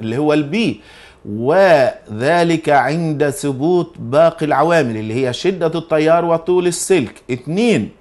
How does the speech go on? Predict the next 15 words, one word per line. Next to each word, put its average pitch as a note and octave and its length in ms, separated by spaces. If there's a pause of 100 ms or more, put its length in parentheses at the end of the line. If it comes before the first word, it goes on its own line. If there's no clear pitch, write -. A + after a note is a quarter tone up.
(360)
تتوقف F3 800
على D#3+ 600
شدة F#3+ 420
التيار F#3+ 800
وذلك B2 720
عند D3+ 420
ثبوت D3 400
باقي E3 440
العوامل E3+ 520
اللي G#2+ 300
هي A#2+ 120 (120)
طول E3 680 (360)
السلك D#3 760
وكثافة D3+ 840
الفيض. F#3+ 380